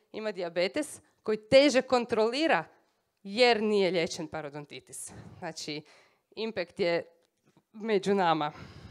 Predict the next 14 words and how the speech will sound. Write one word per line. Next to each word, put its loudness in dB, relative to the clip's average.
Ima 6
ljudi 4
koji 4
se 4
oko 4
toga 4
stvarno 4
brinu. 2
Za 0
početak, -2
Europska 2
parodontološka 2
federacija -2
je -2